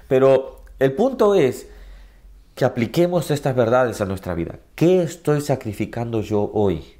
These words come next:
para un día decirle, "Señor, ven, Señor, ven.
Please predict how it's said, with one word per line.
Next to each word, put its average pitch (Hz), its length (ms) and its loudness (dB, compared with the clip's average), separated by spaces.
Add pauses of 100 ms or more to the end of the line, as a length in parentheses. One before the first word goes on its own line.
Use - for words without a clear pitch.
(640)
para 92 240 0
un 117 260 0
día 104 540 -4
decirle, 107 400 -2
"Señor, 104 480 -6 (540)
ven, 110 280 -8
Señor, 85 360 -12
ven. - 180 -14